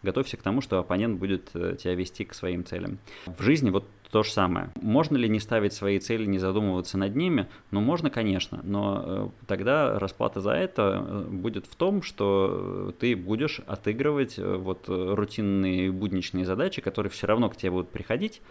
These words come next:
э, но просто ты этим не очень сильно управляешь, ты в такой немножко пассивной роли. Стоит ли людей бить по, по, по лицу и говорить, э, «Очнитесь, э, соберитесь и н-, найдите, что вам нравится»? Я не очень верю в то, что это возможно.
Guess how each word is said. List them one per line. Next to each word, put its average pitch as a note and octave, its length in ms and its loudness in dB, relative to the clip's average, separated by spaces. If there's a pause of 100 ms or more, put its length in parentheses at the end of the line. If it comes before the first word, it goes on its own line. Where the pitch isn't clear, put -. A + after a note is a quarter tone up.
(340)
э, E2+ 260 -4
но B2 320 2
просто G#2 480 0
ты A2+ 340 -2
этим G2+ 220 -2
не F#2+ 100 2
очень G#2+ 200 -2
сильно F#2+ 260 -2
управляешь, F#2 680 -2
ты - 80 -14
в - 40 -18
такой F2+ 240 -8
немножко F2+ 280 -4
пассивной F2+ 460 -4
роли. F2+ 260 -4 (260)
Стоит C#3+ 360 6
ли A#2+ 100 4
людей A2+ 440 6
бить F#2+ 500 -4
по, G2+ 100 -2
по, G2+ 200 -2
по G2 240 -4
лицу G#2 360 2
и F#2+ 120 4
говорить, G2+ 440 4
э, F#2 460 2
«Очнитесь, A#2 680 0
э, G2+ 500 0
соберитесь G2 680 -2
и F#2+ 400 0
н-, F#2+ 300 -2
найдите, G2 440 0
что - 160 -2
вам F#2 160 0
нравится»? E3+ 380 0
Я A2+ 180 0
не B2+ 120 4
очень A2 260 0
верю G2 220 4
в - 40 -8
то, G2+ 100 -4
что - 160 -8
это F#2+ 140 -2
возможно. A#2 540 0